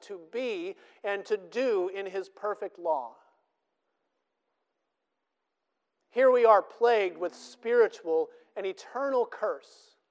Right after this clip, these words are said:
brought abi-, about by our rebellion against the Lord. And at the very first twinge of conviction of sin, we cry out,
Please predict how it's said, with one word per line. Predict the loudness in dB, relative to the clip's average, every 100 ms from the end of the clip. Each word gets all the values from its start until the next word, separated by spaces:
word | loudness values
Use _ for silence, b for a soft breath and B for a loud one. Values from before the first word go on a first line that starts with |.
| _ _ _ _ _ _ _ _ _ _ 2
brought | 6 6 6
abi-, | 4 4 4 0 -2
about | 4 6 6 2
by | 4
our | 4
rebellion | 2 0 2 2 2
against | -4 -6 -8 -10
the |
Lord. | -6 -6 -8 b b
And | 0
at | 2
the | 4
very | 12 12 12 4
first | 4 4 4 -4
twinge | -2 0 0 -2
of | -8 -4
conviction | -6 0 0 0 -2 -2
of | -2
sin, | -2 -2 0 0
we | -2
cry | -2 4 6 8
out, | 6 4